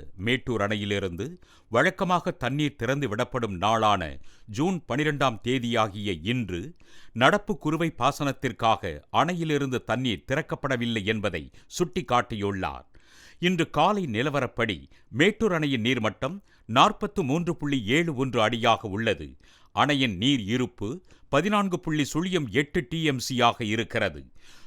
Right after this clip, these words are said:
மேட்டூர் அணையிலிருந்து குறுவை பாசனத்திற்காக தண்ணீர் திறக்க இது போதுமானது அல்ல. மேட்டூர் அணையின் நீர்மட்டம் குறைந்தது தொண்ணூறு அடியாகவும், அணைக்கு வினாடிக்கு குறைந்தது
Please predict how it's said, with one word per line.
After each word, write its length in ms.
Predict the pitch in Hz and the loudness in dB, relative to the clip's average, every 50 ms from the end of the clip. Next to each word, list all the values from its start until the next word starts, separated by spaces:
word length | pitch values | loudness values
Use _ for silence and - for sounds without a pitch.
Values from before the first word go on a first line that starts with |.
| - - | 0 6
மேட்டூர் 400 | 131 175 214 202 - 233 214 160 | 6 8 8 6 4 2 4 4
அணையிலிருந்து 560 | 135 147 180 190 180 175 180 170 175 170 175 - | 4 4 4 2 2 2 2 2 2 0 -2 -2
குறுவை 320 | - 143 156 170 170 170 156 - | 0 0 0 0 0 -2 -2 -2
பாசனத்திற்காக 1000 | - 127 147 143 - 147 139 123 - 143 131 - - 123 120 117 - 110 92 76 71 - | 2 2 2 2 0 -2 -4 -2 -2 -2 -4 -2 2 4 4 4 2 0 -6 -6 -6 -4
தண்ணீர் 400 | - 131 151 185 196 180 127 - | -2 -2 0 0 0 -2 -2 -2
திறக்க 400 | - 131 131 131 90 - - 87 78 64 - - - - | 0 2 2 2 2 0 -8 -8 -8 -8 -14 -16 -8 -2
இது 220 | 120 139 131 127 - | 0 0 2 0 0
போதுமானது 640 | - 151 170 185 170 151 135 131 123 113 101 101 90 | 0 0 0 0 0 0 2 2 2 0 0 0 2
அல்ல. 240 | 90 107 120 110 87 69 65 67 _ _ _ - - - - - - | 2 2 2 0 -2 -4 -8 -12 _ _ _ -20 -20 -20 -20 -8 0
மேட்டூர் 400 | 107 131 151 151 - 147 147 131 | 4 4 4 4 4 2 2 4
அணையின் 300 | 127 131 127 120 117 104 | 4 4 2 2 2 2
நீர்மட்டம் 520 | 120 131 135 120 120 117 - - 110 92 87 | 2 2 2 2 0 0 -2 -4 -6 -6 -6
குறைந்தது 500 | - - 127 135 135 120 117 110 92 98 127 185 - - - _ - - | -4 0 0 0 2 2 0 0 -2 -2 -8 -10 -16 -20 -20 _ -10 -4
தொண்ணூறு 400 | - 156 185 214 233 220 202 156 | 0 0 2 2 2 4 4 4
அடியாகவும், 640 | 131 135 139 135 139 127 117 - 110 101 95 - - - _ - - - - - | 4 4 4 4 4 4 4 2 -2 -6 -6 -6 -8 -14 _ -20 -20 -2 4 8
அணைக்கு 400 | 139 185 226 226 - - - 143 | 8 8 8 6 2 0 -2 0
வினாடிக்கு 580 | 127 135 160 185 196 202 196 - - - 214 - | 2 4 6 6 6 6 4 2 0 -2 -2 -2
குறைந்தது 540 | - 139 143 165 165 147 139 131 92 90 | 0 2 4 4 4 4 4 2 2 0